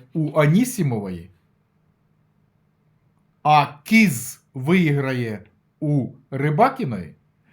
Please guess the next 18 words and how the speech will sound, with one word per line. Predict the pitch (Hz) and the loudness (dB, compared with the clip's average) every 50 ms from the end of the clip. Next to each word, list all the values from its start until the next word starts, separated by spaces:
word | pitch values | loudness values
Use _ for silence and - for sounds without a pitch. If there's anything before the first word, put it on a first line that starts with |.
| _ _ _ _ _ _ _ | _ _ _ _ _ _ _
ось | 147 151 156 147 - | -2 -2 -2 -2 -4
тоді | - 170 156 143 135 170 240 302 320 - - _ _ _ _ _ _ _ _ _ _ _ _ | -4 -2 -2 0 0 0 0 0 0 -4 -10 _ _ _ _ _ _ _ _ _ _ _ _
Кіз | - 220 254 285 277 - - - _ _ _ | 0 2 2 2 2 0 -6 -14 _ _ _
може | 147 143 170 202 214 247 214 | -2 0 2 2 2 2 2
заробити | 180 180 165 160 156 156 220 233 - 208 | 2 2 2 2 2 0 -2 -2 -2 -4
трішки | - - 160 185 185 - - - 165 | -2 0 -2 -2 -2 -2 -2 -2 -2
більше, | 143 120 147 202 220 - - - 208 202 196 - - _ | -2 0 0 0 0 -2 -2 -2 -2 -2 -2 -6 -12 _
ніж | - 143 165 180 180 - | -2 0 0 0 0 -4
просто, | - - 165 165 196 220 214 - - 196 185 185 180 - - _ _ _ _ _ _ _ - | -6 -4 0 2 2 2 0 -2 -2 -2 -2 -2 -4 -8 -14 _ _ _ _ _ _ _ -8
е, | 127 127 127 | -6 -4 -4
зарплата | 123 117 147 165 156 147 156 165 170 185 214 208 - 208 202 190 190 - _ _ _ _ _ | -2 0 0 0 0 0 0 0 2 2 2 2 0 -2 -4 -4 -6 -8 _ _ _ _ _
та, | - 160 160 | -2 -2 -2
що | - - - - 147 | -2 -6 -6 -4 -4
буде | 135 131 147 147 143 147 | -4 -4 -4 -2 -2 -2
у | 147 147 143 135 | -2 -2 -4 -4
неї, | 135 139 139 135 131 131 131 127 127 - - _ _ _ _ _ _ _ | -2 0 0 0 0 -2 -4 -4 -6 -10 -18 _ _ _ _ _ _ _
якщо | - 139 151 156 151 - - - 196 185 | -6 -4 -4 -4 -4 -8 -6 -2 0 0
вона | 160 165 160 156 156 147 147 147 - - | 0 0 0 0 0 0 0 -2 -6 -14